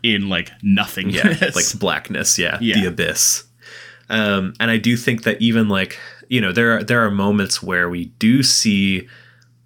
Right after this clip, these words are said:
Speaker 2: a bit more, like, kind of environment, but they're often sort of, like, places of safety or refuge, where, like,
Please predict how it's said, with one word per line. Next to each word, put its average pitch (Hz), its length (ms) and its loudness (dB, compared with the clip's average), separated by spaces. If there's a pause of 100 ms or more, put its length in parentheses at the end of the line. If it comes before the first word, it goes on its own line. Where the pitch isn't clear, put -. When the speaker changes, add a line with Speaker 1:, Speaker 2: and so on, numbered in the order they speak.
(460)
Speaker 2:
a 110 80 -2
bit 95 220 -2
more, 92 400 -2
like, 87 200 -4
kind 92 180 -4
of 85 80 -8
environment, 90 680 -4
but 85 180 -6
they're 87 280 -2
often 92 380 -6
sort 87 260 -2
of, 85 160 -8
like, 78 240 -6
places 85 400 -4
of 78 100 -6
safety 90 540 -2
or 80 140 -2
refuge, 80 500 -4
where, 82 140 -2
like, 82 260 -4